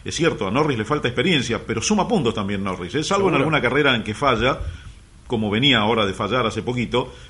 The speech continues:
Speaker 1: pero está sumando puntos Norris igual. Por eso McLaren se afianza en ese cuarto lugar y le saca tanta ventaja a Toro Rosso y a Renault en esa tabla, cada vez más.
Speaker 2: Claro, cada vez más. Los pilotos de McLaren, los dos, están por encima de los pilotos de Renault en el campeonato.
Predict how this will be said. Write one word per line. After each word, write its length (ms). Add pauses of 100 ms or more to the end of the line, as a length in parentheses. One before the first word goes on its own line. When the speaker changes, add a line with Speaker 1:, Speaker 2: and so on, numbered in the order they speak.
(120)
Speaker 1:
pero 640
está 220
sumando 380
puntos 280
Norris 300
igual. 300
Por 120
eso 160
McLaren 440
se 260
afianza 720 (300)
en 100
ese 180
cuarto 320
lugar 220
y 60
le 80
saca 380
tanta 300
ventaja 520
a 100
Toro 220
Rosso 280
y 60
a 60
Renault 440
en 80
esa 200
tabla, 280
cada 180
vez 160
más. 380
Speaker 2:
Claro, 240
cada 200
vez 120
más. 280
Los 100
pilotos 320
de 80
McLaren, 460
los 140
dos, 320
están 300
por 120
encima 400
de 60
los 100
pilotos 360
de 80
Renault 400
en 60
el 80
campeonato. 640